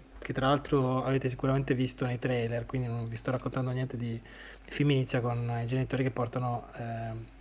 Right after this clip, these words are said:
i, il figlio a, al cinema a vedere il più grande spettacolo del mondo,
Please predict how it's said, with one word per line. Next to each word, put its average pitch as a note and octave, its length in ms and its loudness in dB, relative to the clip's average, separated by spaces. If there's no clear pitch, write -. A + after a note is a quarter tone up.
i, A#2 680 -2
il C3+ 100 -2
figlio C3+ 500 2
a, A#2+ 400 0
al B2 140 -4
cinema C#3 380 4
a C3 40 6
vedere B2+ 380 2
il B2 140 -2
più - 120 -10
grande C#3 200 6
spettacolo C3+ 380 2
del B2+ 100 2
mondo, B2 440 2